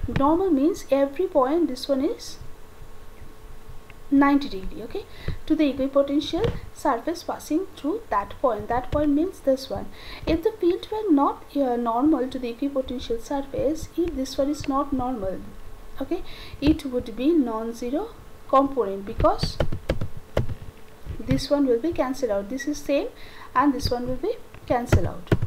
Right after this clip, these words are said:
Okay, and there is no potential difference between any two points on the, uh, surface, and no work done is required to move a test charge on the surface.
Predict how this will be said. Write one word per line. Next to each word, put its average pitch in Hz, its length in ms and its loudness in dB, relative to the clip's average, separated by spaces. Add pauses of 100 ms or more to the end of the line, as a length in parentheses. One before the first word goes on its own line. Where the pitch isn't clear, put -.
(1200)
Okay, 349 240 -2 (440)
and 269 300 4
there 330 240 0
is 302 300 2
no 285 320 6
potential 320 540 2
difference 240 680 -4
between 233 580 -4
any 320 320 0
two 277 320 2
points 233 680 2
on 226 220 -4
the, 240 220 0 (500)
uh, 240 180 0
surface, 311 840 0
and 285 340 2 (380)
no 277 540 4
work 233 380 2
done 226 240 -4
is 233 220 -10
required 220 460 -2 (560)
to 269 140 4
move 269 460 8
a 240 40 -4
test 311 400 -2
charge 262 340 0
on 233 140 -4
the 254 80 -4
surface. 226 540 -4